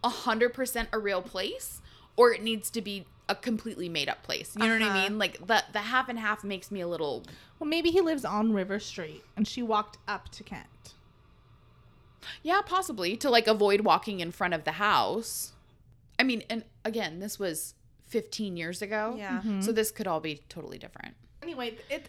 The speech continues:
Speaker 3: it's way too much. We just had to talk about it. The
Speaker 2: Mm-hmm.
Speaker 3: Sugar Factory is a real landmark.
Speaker 2: Love it.
Speaker 1: We take this stuff way too seriously.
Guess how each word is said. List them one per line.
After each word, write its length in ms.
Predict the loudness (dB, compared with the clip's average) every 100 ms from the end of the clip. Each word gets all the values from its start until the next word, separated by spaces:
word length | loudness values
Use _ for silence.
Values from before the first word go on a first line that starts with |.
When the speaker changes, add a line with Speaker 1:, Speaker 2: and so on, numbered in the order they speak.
| -10
Speaker 3:
it's 200 | -8 0
way 160 | 2 2
too 160 | 0
much. 280 | 0 -2 -4
We 80 | -2
just 160 | 0
had 120 | 0 0
to 40 |
talk 220 | 0 0
about 240 | 0 -4 -6
it. 140 | -10 -8
The 80 |
Speaker 2:
Mm-hmm. 180 | -6 0
Speaker 3:
Sugar 220 | 0 2
Factory 360 | 2 2 0 -6
is 100 | -2
a 100 | -2
real 220 | 0 -2
landmark. 420 | -2 -4 -8 -10 -14 -20 -20 -20 -20 -20 -20 -20 -20 -16
Speaker 2:
Love 200 | -12 -12
it. 120 | -14 -18 -20 -20 -20 -20 -20 -8
Speaker 1:
We 180 | -2 -2
take 260 | -2 -4 -4
this 220 | -6 -6
stuff 460 | -4 -4 -4 -8 -20 -20 -16 -16 -14
way 340 | 6 6 6
too 200 | 4 -2
seriously. 760 | 0 2 2 0 -2 -4 -4